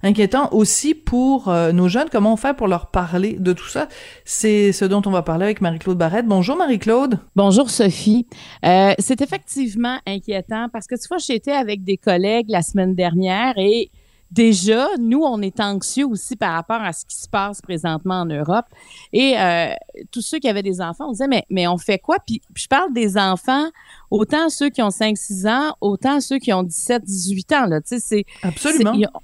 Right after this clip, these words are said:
Speaker 2: parce que nous, là, notre génération, on n'a jamais connu la guerre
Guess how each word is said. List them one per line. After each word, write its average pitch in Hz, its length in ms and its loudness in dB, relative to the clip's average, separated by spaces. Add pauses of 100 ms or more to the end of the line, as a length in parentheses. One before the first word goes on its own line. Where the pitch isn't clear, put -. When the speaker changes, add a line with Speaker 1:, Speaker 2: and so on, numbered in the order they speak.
(380)
Speaker 2:
parce 202 140 -2
que 294 120 4
nous, 269 380 8
là, 240 220 2
notre 190 180 0
génération, 190 720 -2
on 190 180 4
n'a 202 160 6
jamais 240 420 2
connu 190 360 0
la 170 200 -4
guerre 180 400 -6